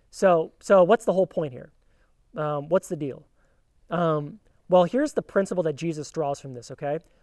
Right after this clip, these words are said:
Look at verses nine and ten. He says, "And I tell you, ask and it will be given to you, seek and you will find, knock and it will be opened to you. For everyone who asks receives,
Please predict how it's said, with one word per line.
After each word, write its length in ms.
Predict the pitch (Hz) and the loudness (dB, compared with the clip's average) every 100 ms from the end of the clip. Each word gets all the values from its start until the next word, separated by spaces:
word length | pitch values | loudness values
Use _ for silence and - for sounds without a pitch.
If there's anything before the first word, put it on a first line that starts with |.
| - | -4
Look 160 | 185 226 | 0 2
at 80 | |
verses 320 | 190 185 175 151 | 2 0 -2 -8
nine 180 | 147 | -8
and 120 | 139 139 | -8 -10
ten. 340 | 202 151 165 _ _ _ _ _ _ _ _ _ _ _ _ _ _ _ _ _ _ _ _ | -10 -10 -14 _ _ _ _ _ _ _ _ _ _ _ _ _ _ _ _ _ _ _ _
He 100 | - | -10
says, 200 | 151 151 | -8 -4
"And 80 | 175 | -2
I 80 | 175 | -2
tell 300 | - 254 247 | 0 0 0
you, 360 | 151 135 135 - _ - - | -2 -6 -8 -10 _ -20 -8
ask 300 | - 190 226 | 2 2 2
and 80 | 254 | 0
it 20 | |
will 80 | 233 | 0
be 100 | 214 | 0
given 280 | 165 165 160 | 0 0 -2
to 120 | - | -6
you, 100 | 170 | -8
seek 320 | - 208 220 | -6 -6 -6
and 80 | 233 | -4
you 80 | 220 | 0
will 100 | 233 | -2
find, 420 | - 160 156 160 | 0 -4 -4 -2
knock 280 | 160 170 - | 0 0 -2
and 100 | 185 | -4
it 20 | |
will 80 | 160 | -4
be 140 | 165 | 0
opened 280 | 208 247 156 | -2 -2 -6
to 100 | - | -10
you. 140 | 123 - _ _ _ | -14 -16 _ _ _
For 160 | - 185 | 0 2
everyone 240 | 190 202 | 2 0
who 140 | 190 | 0
asks 400 | 196 180 208 - | 4 4 4 -4
receives, 540 | 226 220 170 151 165 | -10 -8 -4 -4 -4